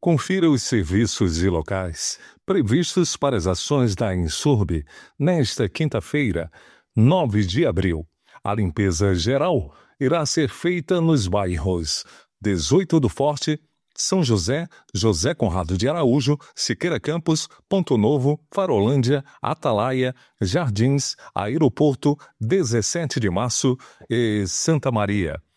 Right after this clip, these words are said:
O gandaiamento vai ser feito nos bairros Coroa do Meio e Atalaia.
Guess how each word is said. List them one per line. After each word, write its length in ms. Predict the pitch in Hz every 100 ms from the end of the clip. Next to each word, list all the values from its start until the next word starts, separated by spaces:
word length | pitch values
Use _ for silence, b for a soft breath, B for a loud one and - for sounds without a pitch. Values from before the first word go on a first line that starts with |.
| _
O 320 | 98 104 92 85
gandaiamento 840 | 104 107 113 131 156 185 - 82 b b b
vai 400 | 117 165 156 127
ser 240 | - 185
feito 540 | - - 185 202 208
nos 220 | 185 151 92
bairros 720 | 101 101 87 107 90 80 - B B
Coroa 340 | - 107 120 185
do 120 | 139
Meio 380 | 110 156 175 175 B B
e 140 | 110 120
Atalaia. 720 | 139 143 135 139 123 95 90